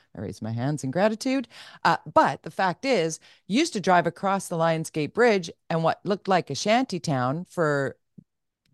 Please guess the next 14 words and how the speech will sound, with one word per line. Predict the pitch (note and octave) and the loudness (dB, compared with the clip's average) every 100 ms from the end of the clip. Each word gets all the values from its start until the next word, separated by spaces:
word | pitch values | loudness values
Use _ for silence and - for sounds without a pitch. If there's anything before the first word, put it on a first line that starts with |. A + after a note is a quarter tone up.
| - | -2
decades | F#3+ G3+ C#3 A2+ D#3 - - - _ | 0 2 0 0 -4 -8 -16 -20 _
now | F#3 G#3 B3 | 4 6 6
looks | G#3+ - | 2 -2
like | E3 D3 - | -2 -2 -4
a | D#3+ | -4
bustling, | C#3+ A#2+ - A3 A3 A#3 A#3 A3 D#3 | -4 -10 0 2 2 -2 -2 -2 -2
beautiful | D#3+ G#3+ A#3+ - F#3 | -2 0 0 0 -4
community | - D#3+ E3+ A3 A#2 G2 F3+ - - - | -4 -4 -2 -2 -4 -6 -10 -14 -20 -6
of | - A3 - | -4 -4 -4
people | A3+ A3 G#3 E3+ | -6 -2 -2 0
who | F3 D#3+ | 0 2
are | D3 C#3+ C#3+ _ _ | 4 2 0 _ _
feeling | - - G3+ A#3 A3 F#3 | -20 -6 0 0 0 -2
empowered. | E3+ D#3 - - F3+ F3+ A#2 F2+ D#3 | -2 -4 -4 0 2 4 0 -4 -12